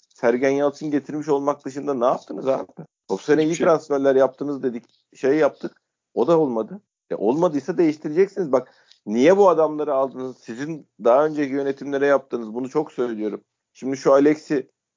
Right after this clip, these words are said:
Speaker 1: imza attığınız paraya versene de talebi var mı? Diyorsunuz ya, "Bu adama bu paraları nasıl verdiniz?" diye. Şimdi millet dese ki, "Siz bu adama bu paraları nasıl verdiniz?" Ne olacak? Bu işin içinden öyle mi çıkılıyormuş?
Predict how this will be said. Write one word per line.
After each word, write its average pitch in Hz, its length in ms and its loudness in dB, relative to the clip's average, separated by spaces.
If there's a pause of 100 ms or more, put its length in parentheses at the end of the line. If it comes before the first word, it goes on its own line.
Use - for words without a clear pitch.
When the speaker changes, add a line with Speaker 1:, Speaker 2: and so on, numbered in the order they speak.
Speaker 1:
imza 127 360 4
attığınız 147 520 0
paraya 147 320 4
versene 147 440 0
de 135 120 -10
talebi 123 400 0
var 170 180 -10
mı? - 180 -16 (400)
Diyorsunuz 113 380 -6
ya, 180 140 0
"Bu 151 80 2
adama 131 300 0
bu 123 120 -8
paraları 123 420 -2
nasıl 113 220 -6
verdiniz?" 98 520 -6
diye. 92 80 -12
Şimdi 139 240 -6
millet 139 360 -2
dese 147 200 0
ki, 147 100 0
"Siz 151 200 -2
bu 156 80 4
adama 131 220 2
bu 120 200 -2
paraları 117 380 -2
nasıl 110 240 -4
verdiniz?" 107 360 -2
Ne 127 100 -4
olacak? 151 280 0
Bu 110 140 -2
işin 123 160 -4
içinden 135 340 0
öyle 165 160 4
mi 151 100 0
çıkılıyormuş? 92 600 -10